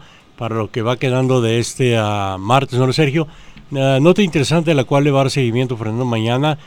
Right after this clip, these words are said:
En este último sondeo, llegado hace minutos aquí a La Voz del Pueblo, Trump y Biden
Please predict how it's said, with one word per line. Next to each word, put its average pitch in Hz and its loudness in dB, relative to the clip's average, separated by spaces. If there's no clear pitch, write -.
En 127 -4
este 165 0
último 180 2
sondeo, 123 0
llegado 120 -4
hace 135 -4
minutos 120 -2
aquí 110 -4
a 120 0
La 123 -2
Voz 117 -2
del 123 0
Pueblo, 139 0
Trump 160 -2
y 131 -4
Biden 160 2